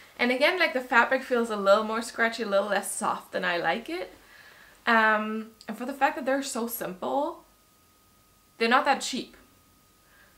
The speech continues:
So, um, they kinda have to blow me away when I put them on, 'cause otherwise, like, I could just buy a-, literally any legging off of Amazon and I will get the same fabric feel and the same,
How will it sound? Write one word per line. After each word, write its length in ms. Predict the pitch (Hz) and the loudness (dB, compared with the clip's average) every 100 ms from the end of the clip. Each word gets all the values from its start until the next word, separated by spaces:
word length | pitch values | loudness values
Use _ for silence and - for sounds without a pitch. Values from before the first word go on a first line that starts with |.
| - | -16
So, 540 | - 254 233 233 226 | 0 6 8 8 8
um, 240 | 226 226 226 | 8 8 2
they 80 | |
kinda 240 | 247 269 277 | -4 0 0
have 120 | 254 | 0
to 60 | 233 | 0
blow 120 | 226 | 0
me 80 | 226 | 0
away 160 | 220 | -2
when 140 | 214 208 | 0 0
I 40 | |
put 200 | 202 220 | -2 -6
them 120 | 185 | 0
on, 160 | 196 185 | 2 2
'cause 140 | 190 | 0
otherwise, 500 | 180 190 196 190 190 | 0 0 2 0 0
like, 320 | 190 185 - - | -2 -4 -6 -6
I 60 | 185 | -6
could 160 | 214 208 | -4 -8
just 220 | 202 170 | -10 2
buy 240 | 175 - - | 2 2 -2
a-, 300 | - - 175 | -8 -8 -10
literally 500 | 170 185 180 170 - | -4 -4 -4 -6 -4
any 240 | 160 165 | -6 -6
legging 520 | 170 175 165 165 156 - - | -8 -8 -8 -12 -14 -18 -4
off 240 | 156 165 | -4 -4
of 100 | 156 | -6
Amazon 420 | 156 151 147 - 156 | -4 -4 -6 -8 -6
and 100 | 151 | -8
I 20 | |
will 140 | 170 | -8
get 160 | 151 156 | -12 -14
the 60 | |
same 380 | 151 156 - - - _ _ _ _ _ _ _ | -12 -10 -10 -14 -20 _ _ _ _ _ _ _
fabric 500 | - 208 175 165 156 | -2 4 4 2 -6
feel 420 | - 160 160 165 | -10 -10 -8 -10
and 540 | - 160 151 156 156 135 | -8 -8 -8 -12 -12 -14
the 80 | 165 | -14
same, 540 | - 190 151 147 147 | -8 -6 -6 -8 -16